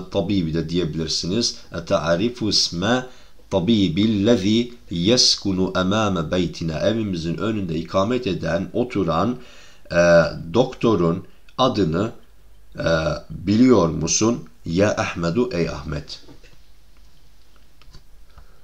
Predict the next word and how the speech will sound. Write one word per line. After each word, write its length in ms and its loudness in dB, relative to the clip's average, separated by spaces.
Limaza, 1040 6